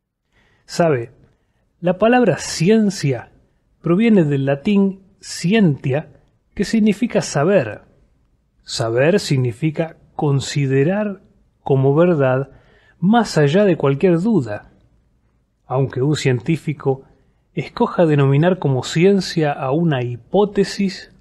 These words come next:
o teoría, eso no la convierte en ciencia. A mediados de la década del setenta,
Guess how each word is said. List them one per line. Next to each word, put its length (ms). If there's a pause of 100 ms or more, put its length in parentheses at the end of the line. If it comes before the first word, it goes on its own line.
o 160
teoría, 600 (1040)
eso 340
no 140
la 120
convierte 760
en 120
ciencia. 760 (1200)
A 100
mediados 800
de 120
la 140
década 400
del 140
setenta, 720